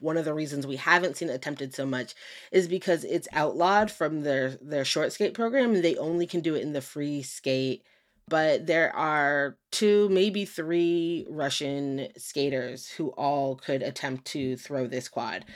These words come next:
Something that you'll notice, this question about age, we know figure skating, like gymnastics, is one of those sports that skews really, really young. Um,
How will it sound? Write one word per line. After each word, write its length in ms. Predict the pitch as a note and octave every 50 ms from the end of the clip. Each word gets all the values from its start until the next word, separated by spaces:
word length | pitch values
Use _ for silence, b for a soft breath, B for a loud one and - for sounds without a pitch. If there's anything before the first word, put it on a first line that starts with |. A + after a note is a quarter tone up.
| B B B B B
Something 440 | B - - F#3 G3 F#3+ - G3 F#3+
that 120 | F3+ E3 C3+
you'll 140 | F3+ D#3+
notice, 560 | D#3+ D#3 D3 C3+ C#3 C#3+ F#3 A3 C3+ B2+ - -
this 340 | - D3+ D#3+ D3 C3+ - -
question 440 | _ - F3+ F#3+ F#3 - F#3+ F3+ E3
about 280 | D3+ D3+ C#3+ C#3+ - -
age, 460 | - D3+ D3+ D3 C#3+ C#3+ C#3 C3 D3+
we 120 | D3+ D3+
know 220 | D3+ D3+ D3 D3 C#3+
figure 300 | - E3 D#3 D#3+ F3 F3
skating, 420 | - - D#3 D3+ D3 D3 D3 D3+
like 160 | D3+ D#3 D3
gymnastics, 520 | - - D4 B3+ G3+ E3+ - - E3 - E3+
is 140 | D#3+ D3+
one 140 | D#3+ D#3+ E3+
of 80 | E3+ D#3+
those 200 | D#3 D3+ D3+ -
sports 460 | - - D3+ D3 D3 C#3 C#3 - - B B B B B B B B
that 180 | - D#3+ - -
skews 460 | - - - - F#3 F#3+ F#3 D#3+ D#3
really, 440 | C#3 C#3+ D#3+ F#3 G3+ G3+ G#3+ G#3+ G3+
really 320 | E3+ D3 D#3 D#3+ E3 E3+
young. 580 | D#3+ C#3+ B2 C3+ B2+ D3+ C#3+ A#2+ G#2+ B2 A2 - B B B B B B B
Um, 640 | - D#3 D#3 D3+ D3 C#3+ C#3 C#3 C#3+ C#3+ C#3 A2+ -